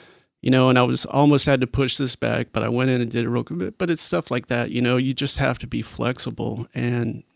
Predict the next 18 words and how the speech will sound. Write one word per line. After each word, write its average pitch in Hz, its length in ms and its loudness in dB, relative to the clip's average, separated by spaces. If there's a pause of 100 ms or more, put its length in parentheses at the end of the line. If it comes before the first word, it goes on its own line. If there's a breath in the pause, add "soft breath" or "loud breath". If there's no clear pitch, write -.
(160)
it's - 260 0
tough. 185 260 2
You 165 100 6
know, 147 100 4
there's 135 200 2
a - 60 -4
couple 151 340 0
guys 131 600 2 (460 soft breath)
at 135 140 -2
the 127 80 0
studio 131 560 2
that 113 140 -4
were 123 140 -4
just 110 400 -6
fabulous. 120 760 -4
They 113 140 -4
were 110 160 -6
amazing, 120 840 -2